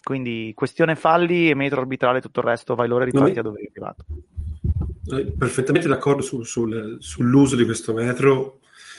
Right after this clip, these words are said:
Speaker 2: per quanto riguarda appunto quello che dicevo prima, la ricerca del fallo estrema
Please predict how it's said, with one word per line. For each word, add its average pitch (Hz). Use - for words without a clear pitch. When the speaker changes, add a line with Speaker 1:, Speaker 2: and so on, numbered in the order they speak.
Speaker 2:
per 113
quanto 110
riguarda 113
appunto 107
quello 107
che 110
dicevo 107
prima, 95
la 113
ricerca 120
del 123
fallo 135
estrema 131